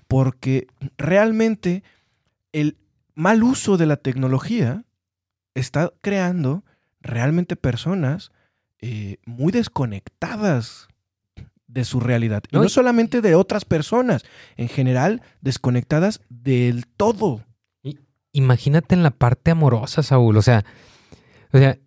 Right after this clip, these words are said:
Speaker 1: Hablamos
Speaker 2: yo, o sea,
Speaker 1: hace como dos
Speaker 2: hace,
Speaker 1: semanas
Speaker 2: no,
Speaker 1: de
Speaker 2: de,
Speaker 1: algo
Speaker 2: de,
Speaker 1: de
Speaker 2: hace
Speaker 1: esto,
Speaker 2: algo
Speaker 1: ¿no?
Speaker 2: de, o sea, yo crecí entre, entre, entre cassettes de V H S y revistas, o sea, y era difícil conseguir ese tipo de material donde aprendimos, yo, donde yo aprendí sexualidad,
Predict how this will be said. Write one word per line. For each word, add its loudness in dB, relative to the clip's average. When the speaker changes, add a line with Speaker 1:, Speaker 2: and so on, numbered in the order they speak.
Speaker 1:
Hablamos 4
Speaker 2:
yo, 4
o 6
sea, 8
Speaker 1:
hace 0
como 2
dos 6
Speaker 2:
hace, 6
Speaker 1:
semanas 6
Speaker 2:
no, 6
Speaker 1:
de 4
Speaker 2:
de, 4
Speaker 1:
algo 4
Speaker 2:
de, 4
Speaker 1:
de 2
Speaker 2:
hace 4
Speaker 1:
esto, 0
Speaker 2:
algo 6
Speaker 1:
¿no? 4
Speaker 2:
de, 0
o -4
sea, 2
yo 4
crecí 2
entre, 2
entre, 2
entre 0
cassettes 0
de 4
V 6
H 2
S 0
y 4
revistas, 2
o 0
sea, 2
y 2
era 2
difícil 0
conseguir 4
ese 2
tipo 0
de 4
material 0
donde 2
aprendimos, 4
yo, 0
donde 2
yo 4
aprendí 2
sexualidad, 2